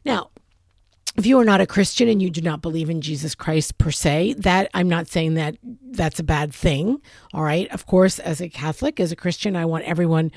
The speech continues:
to believe in Jesus because he gives me great hope and comfort, and so I want that for others. But those of us who are Christians, this is what I see, is I see people who proclaim that they believe in Christ,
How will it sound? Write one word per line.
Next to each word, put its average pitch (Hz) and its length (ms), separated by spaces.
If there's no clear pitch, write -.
to 175 120
believe 160 340
in 160 100
Jesus 151 520
because 160 580
he 254 180
gives 226 280
me 226 160
great 190 300
hope 175 240
and 196 120
comfort, 311 400
and 165 140
so 180 100
I 165 60
want 175 300
that 160 120
for - 200
others. 220 420
But - 220
those 392 300
of 277 80
us 254 140
who 226 120
are 202 80
Christians, 214 560
this - 240
is 262 140
what 214 160
I 185 120
see, 339 300
is 233 100
I 202 120
see 277 200
people 226 320
who 240 380
proclaim 254 1000
that 220 160
they 233 140
believe 226 420
in 254 120
Christ, 320 640